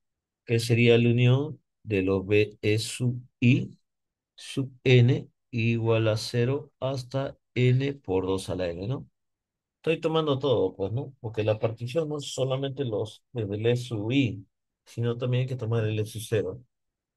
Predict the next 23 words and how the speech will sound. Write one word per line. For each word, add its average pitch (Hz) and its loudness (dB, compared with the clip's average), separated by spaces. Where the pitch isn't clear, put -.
Sino 127 0
que 135 2
el 127 4
E 131 4
sub 131 -8
cero 123 0
tiene 123 0
otra 123 0
forma, 123 -4
otra 127 -4
característica 113 0
definida, 101 -6
¿no? 113 -6
Por 117 0
eso 117 -4
no 113 -2
lo 113 -2
puedo 110 -2
juntar 101 -4
con 95 -8
las 95 -10
anteriores. 90 -10
Entonces, 110 -4